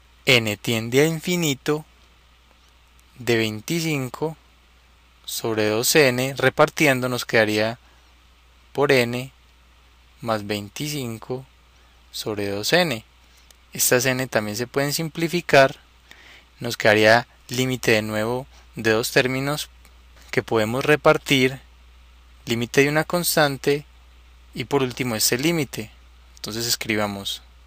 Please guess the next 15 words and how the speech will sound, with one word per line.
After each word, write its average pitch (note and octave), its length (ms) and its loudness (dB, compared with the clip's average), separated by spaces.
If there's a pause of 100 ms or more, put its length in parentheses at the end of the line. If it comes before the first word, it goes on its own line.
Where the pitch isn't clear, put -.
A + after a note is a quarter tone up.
(200)
el A#2 180 -6
área A2+ 360 4
es B2+ 160 -6
igual A#2 500 -4 (1500)
a G#2 120 -4
cinco G#2 480 -6
medios B2+ 680 -2 (880)
más A2 180 0
el G#2 140 -2
límite G#2+ 360 -4
de G#2+ 60 4
esta B2 240 0
constante, C3 840 -4 (580)
veinticinco G#2+ 800 -8
medios, C3+ 600 -2